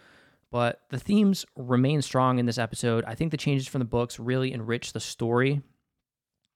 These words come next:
And, uh, you know, these are G R M, George R. R. Martin approved changes as he works closely with Ryan as a consultant and, and executive produ-, producer.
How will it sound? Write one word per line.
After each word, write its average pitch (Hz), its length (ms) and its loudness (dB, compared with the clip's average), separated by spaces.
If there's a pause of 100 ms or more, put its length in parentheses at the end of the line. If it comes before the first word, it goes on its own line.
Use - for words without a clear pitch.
(960)
And, 117 340 -2
uh, 107 420 -2 (120)
you 135 80 -2
know, 110 120 -2
these 147 180 0
are 139 120 4
G 131 240 -2
R 131 240 4
M, 123 340 2 (180)
George 123 180 -2
R. 127 60 6
R. 123 60 6
Martin 123 260 2
approved 117 480 0 (580)
changes 110 440 -2 (100)
as 113 200 -4
he - 80 -6
works 113 220 -6
closely 117 320 -6
with 110 180 -4
Ryan 110 480 -2 (100)
as 113 180 -6
a - 40 -12
consultant 120 600 -2
and, 107 400 -8
and 104 400 -8 (140)
executive 113 460 -6
produ-, 127 320 0 (120)
producer. 120 480 0